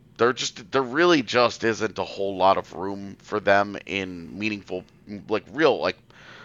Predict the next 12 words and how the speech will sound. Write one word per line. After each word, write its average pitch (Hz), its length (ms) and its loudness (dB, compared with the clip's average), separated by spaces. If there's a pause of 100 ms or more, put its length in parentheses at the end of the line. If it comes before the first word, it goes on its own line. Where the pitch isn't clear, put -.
(180)
top 127 240 10
nine 127 220 6
forwards, 127 600 2
top 113 260 4
four 123 180 0
defensemen. 120 500 0
That 110 180 0
stuff's - 320 -6
more 101 420 0
or 101 60 0
less 90 320 0
taken - 500 -10